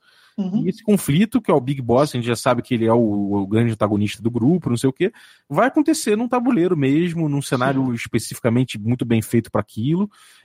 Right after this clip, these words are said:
Speaker 2: E
Speaker 1: Uhum.
Speaker 2: aí eu acho que se agrada a todo mundo, né? Durante o jogo todo, você
Speaker 1: Sim.
Speaker 2: teve lá cenas que agradam a galera do Teatro da Mente,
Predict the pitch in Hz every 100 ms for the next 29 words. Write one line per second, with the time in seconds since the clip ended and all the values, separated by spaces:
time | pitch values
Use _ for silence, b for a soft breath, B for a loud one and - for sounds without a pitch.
0 | - 165 180 190 202 208 269 - 277 240
1 | 208 226 226 233 240 165 170 123 135 113
2 | 104 117 - 127 123 135 - 135 175 208
3 | 220 247 - 160 139 131 - 127 127 -
4 | 113 113 117 107 110 107 104 104 113 -
5 | 131 127 123 175 -